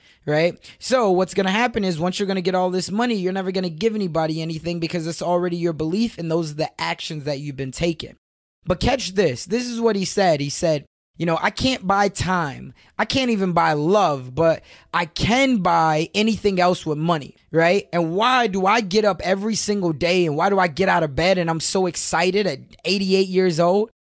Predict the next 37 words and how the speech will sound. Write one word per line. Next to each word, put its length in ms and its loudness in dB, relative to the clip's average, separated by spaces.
Is 160 0
because 280 0
I 120 4
love 380 2
what 200 0
I 140 2
do 420 2
and 100 0
I 60 0
love 320 2
the 80 0
people 400 0
who 160 -2
I'm 140 -4
doing 340 -2
it 140 -6
with. 500 -4
And 200 0
for 120 0
me, 300 2
I 160 2
was 160 -6
like, 180 -10
"Wow, 300 4
like, 220 -4
that's 220 0
everything," 540 2
because, 260 0
you 60 0
know, 160 2
they 140 4
say 240 0
it's 200 -2
lonely 460 0
at 140 -2
the 100 -6
top 380 -4